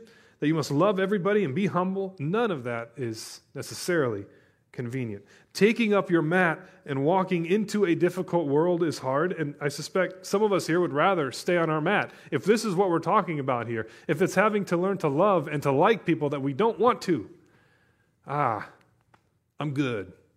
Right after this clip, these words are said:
Jesus. I'll stay on my mat. Because being made well means leaving behind old habits.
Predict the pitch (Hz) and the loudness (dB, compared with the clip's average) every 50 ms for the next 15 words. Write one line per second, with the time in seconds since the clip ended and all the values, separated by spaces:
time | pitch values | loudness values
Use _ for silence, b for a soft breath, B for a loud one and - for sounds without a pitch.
0 | _ _ - 107 104 92 95 101 - - - - _ _ _ b b b b b | _ _ -10 -8 -8 -8 -8 -12 -14 -16 -20 -20 _ _ _ b b b b b
1 | b b b b b b b b b _ - 117 - - - - 107 101 104 101 | b b b b b b b b b _ -10 -10 -10 -8 -8 -8 -8 -8 -10 -12
2 | 92 95 92 110 98 - - _ _ _ _ _ _ _ _ _ _ _ _ _ | -14 -14 -14 -14 -14 -16 -20 _ _ _ _ _ _ _ _ _ _ _ _ _
3 | _ _ _ _ _ _ _ _ _ _ _ _ _ _ _ _ _ _ _ _ | _ _ _ _ _ _ _ _ _ _ _ _ _ _ _ _ _ _ _ _
4 | b b b b b b b _ - - 160 123 - - 180 180 180 170 156 147 | b b b b b b b _ -2 -2 -2 0 0 2 2 2 2 0 0 -2
5 | 131 117 113 117 131 139 139 127 123 120 120 117 110 95 98 117 135 135 131 120 | -2 -2 0 0 0 2 0 0 -2 -2 -4 -6 -8 -6 -4 -4 -2 -2 -4 -4
6 | 113 107 - - 123 120 117 117 113 107 - - - 117 120 117 120 117 - - | -6 -6 -4 -4 -4 -2 -2 -4 -6 -6 -8 -6 -2 -2 -2 -2 -4 -10 -12 -14
7 | - b | -16 b